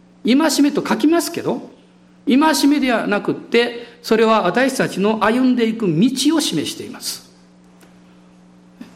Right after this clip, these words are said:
だから、私たちが戒めとして考えた時には、できるかできないかというふうに考えます。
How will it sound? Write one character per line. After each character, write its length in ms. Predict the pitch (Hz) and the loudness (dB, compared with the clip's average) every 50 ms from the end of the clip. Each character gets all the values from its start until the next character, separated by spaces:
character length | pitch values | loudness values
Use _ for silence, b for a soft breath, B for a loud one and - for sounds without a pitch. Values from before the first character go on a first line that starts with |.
| - - | -2 -2
だ 80 | 269 | 0
か 80 | 262 247 | 2 4
ら、 380 | 220 208 170 - - - - - | 4 4 2 0 -4 -8 -4 0
私 280 | 208 262 330 330 - | 2 2 2 2 2
た 60 | 302 247 | 0 0
ち 40 | 254 | 2
が 60 | 220 | 2
戒 400 | 220 262 415 453 415 - - 466 | 2 2 2 2 2 0 0 0
め 100 | 466 453 | 0 0
と 140 | 440 - - | 0 0 0
し 40 | - | 0
て 80 | 196 | 0
考 140 | - - 214 220 220 214 | 0 0 0 2 2 0
え 60 | 180 | 0
た 100 | - 165 | 0 -2
時 180 | 135 147 143 135 | -2 -2 -2 -2
に 80 | 143 143 | 0 0
は、 100 | 135 123 | -2 0
で 200 | 117 208 262 254 | 0 0 0 2
き 160 | - 339 339 | 2 2 2
る 160 | 330 285 - | 2 2 2
か 100 | 294 151 | 0 0
で 200 | 127 127 180 185 | 0 0 -2 0
き 100 | 180 262 | 2 2
な 140 | 247 233 202 | 2 2 0
い 100 | - - | 0 0
か 180 | - 254 277 | 0 -2 -2
と 480 | - - - 226 190 151 - - - - - | -2 -4 -4 -2 -2 -2 -2 -6 -12 -8 -2
い 40 | 180 | 0
う 20 | |
ふ 20 | 175 | 0
う 40 | 185 | 2
に 140 | 175 - | 0 0
考 120 | 180 - 151 127 123 - - | -2 -4 -6 -6 -6 -8 -10
え 40 | 101 | -12
ま 100 | - - | -12 -12
す。 260 | - - - - | -12 -12 -14 -16